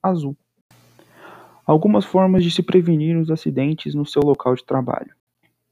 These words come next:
Promover treinamentos periódicos, a fim de deixar o seu trabalhador sempre bem instruído e bem direcionado nas execuções de seus afazeres no seu local de trabalho. Evitar distrações no seu ambiente de trabalho.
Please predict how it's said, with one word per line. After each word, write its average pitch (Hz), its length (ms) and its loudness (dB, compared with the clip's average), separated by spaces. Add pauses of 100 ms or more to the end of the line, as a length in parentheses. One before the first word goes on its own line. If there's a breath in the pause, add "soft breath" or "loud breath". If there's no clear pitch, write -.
(680 loud breath)
Promover 196 400 6
treinamentos 185 480 2
periódicos, 165 720 -2
a 139 120 -8
fim 165 160 -6
de 180 100 -4
deixar 156 380 0
o - 20 0
seu 151 140 -8
trabalhador 143 500 0
sempre 143 300 -8
bem 135 140 -6
instruído 165 640 -4 (220 soft breath)
e - 80 -2
bem 170 140 2
direcionado 160 640 2
nas 131 160 -4
execuções 135 640 -4
de 156 80 -6
seus 156 220 -2
afazeres 135 580 0
no 135 80 -10
seu 139 160 -6
local 131 240 -4
de 131 100 -12
trabalho. 131 480 -2 (640 soft breath)
Evitar 190 240 4
distrações 180 640 0
no 175 80 -4
seu 156 160 2
ambiente 135 320 0
de - 100 -8
trabalho. 151 640 0